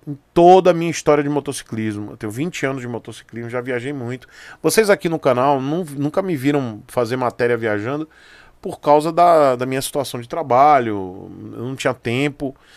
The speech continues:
Mas eu já viajei muito antes de ter canal. Eu tenho canal há, há três anos e pouco, quase quatro anos.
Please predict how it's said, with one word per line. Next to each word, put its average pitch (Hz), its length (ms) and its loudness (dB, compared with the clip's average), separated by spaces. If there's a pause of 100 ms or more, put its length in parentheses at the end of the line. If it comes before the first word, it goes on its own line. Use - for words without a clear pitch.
(240)
Mas 147 200 2
eu 185 80 2
já 190 100 4
viajei 160 400 2
muito 156 320 -2
antes 143 160 -4
de 127 100 -14
ter 123 140 -4
canal. 107 320 -2
Eu 113 60 0
tenho 170 160 -8
canal 180 680 -4
há, 120 200 -4
há 98 40 -10 (300)
três 135 240 2
anos 131 160 -2
e 104 40 -4
pouco, 135 460 0 (340)
quase 131 240 0
quatro 120 320 0
anos. 110 440 -6